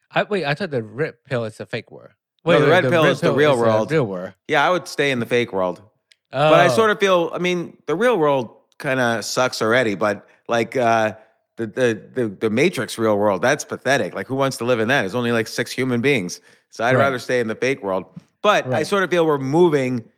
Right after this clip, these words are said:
Speaker 2: towards that. I mean, at, at Davos, which is the big conference of all the billionaires, they even said, "Hey, we're moving to, uh, in twenty thirty, n-, no one will own," this is a quote, "No one will own everything, no one will own anything, and everyone will be happy."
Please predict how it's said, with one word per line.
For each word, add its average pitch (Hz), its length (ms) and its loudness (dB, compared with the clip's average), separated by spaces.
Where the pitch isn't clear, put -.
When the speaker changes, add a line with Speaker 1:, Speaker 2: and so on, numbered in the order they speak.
Speaker 2:
towards 202 320 0
that. 117 160 -2
I 135 60 -2
mean, 151 180 -4
at, 151 300 -4
at 147 260 -2
Davos, 135 480 2
which 120 160 -2
is 104 120 -6
the 117 100 0
big 127 380 0
conference 123 560 -2
of 117 260 0
all 117 200 0
the 110 80 -2
billionaires, 135 600 0
they 139 160 0
even 156 180 -2
said, 160 260 2
"Hey, 143 180 2
we're 120 140 2
moving 131 300 0
to, 127 240 2
uh, 120 220 2
in 123 180 -4
twenty 151 320 -2
thirty, 139 340 2
n-, 95 320 -6
no 131 300 4
one 165 100 2
will 165 80 4
own," 147 240 2
this 147 320 -2
is 151 60 -4
a 160 100 2
quote, 123 320 0
"No 143 220 2
one 185 100 2
will 180 80 2
own 165 300 4
everything, 143 520 0
no 160 140 4
one 196 180 2
will 190 80 2
own 165 240 4
anything, 147 460 0
and 120 120 -2
everyone 131 380 0
will 123 80 0
be 127 140 2
happy." 110 400 0